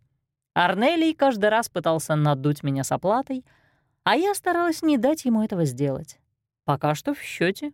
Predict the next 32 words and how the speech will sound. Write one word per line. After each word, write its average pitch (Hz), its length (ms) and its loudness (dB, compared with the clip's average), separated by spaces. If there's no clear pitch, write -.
уверенно 170 540 2
вела 254 240 2
я. 190 340 0
«Это 320 300 4
с 269 80 0
граждан 277 600 4
среднего 170 580 2
достатка 151 540 0
я 170 200 4
беру 170 280 2
оплату 165 440 0
падённо, 139 760 -2
чтобы 277 280 0
не 277 80 4
пугать 240 360 0
своими 160 360 2
расценками». 143 680 -2
Так 170 240 0
у 165 40 2
них 156 160 0
остаётся 143 460 0
надежда, 147 520 0
что - 180 -6
я 139 100 2
завершу 143 440 0
расследование 151 640 0
достаточно 156 600 -2
быстро, 214 520 -6
и 269 140 2
им 285 140 4
удастся 226 440 0
сэкономить. 208 680 -4